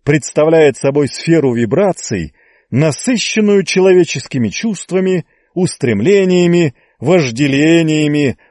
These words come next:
пороками и пережитками. В астрале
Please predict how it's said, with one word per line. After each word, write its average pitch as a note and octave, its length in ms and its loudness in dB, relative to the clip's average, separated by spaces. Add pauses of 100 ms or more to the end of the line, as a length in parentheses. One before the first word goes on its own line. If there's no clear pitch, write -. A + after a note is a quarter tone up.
пороками E3+ 880 0 (100)
и A3 140 0
пережитками. A#2+ 1120 -4 (840)
В G2+ 140 -6
астрале D3+ 840 -2